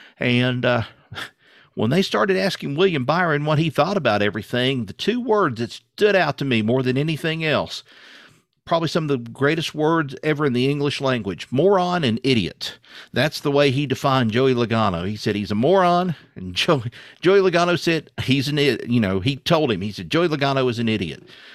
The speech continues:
And so, um, they had the press conference after the race, and Joey Logano gets in there and says, "Man, I think that's some of the nicest things somebody has ever said about me, call me a moron and an idiot." But, uh, you know, clearly, uh, from the way that the race went,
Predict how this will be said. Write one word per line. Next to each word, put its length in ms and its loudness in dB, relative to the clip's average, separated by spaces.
And 180 -6
so, 360 0
um, 360 -4
they 160 -2
had 140 2
the 80 -4
press 240 0
conference 440 -2
after 280 0
the 80 -2
race, 460 0
and 500 -2
Joey 200 0
Logano 400 -2
gets 200 -2
in 80 -4
there 140 -2
and 80 -4
says, 180 -4
"Man, 380 -2
I 40 -4
think 220 0
that's 220 -4
some 160 0
of 40 -8
the 80 2
nicest 480 -2
things 320 0
somebody 460 0
has 120 -4
ever 180 2
said 280 0
about 300 0
me, 160 -2
call 240 0
me 140 0
a 60 -2
moron 580 2
and 120 0
an 140 -2
idiot." 440 2
But, 280 -6
uh, 160 -4
you 80 0
know, 80 2
clearly, 760 0
uh, 320 0
from 180 -2
the 60 2
way 200 4
that 140 -6
the 60 -6
race 340 0
went, 420 -2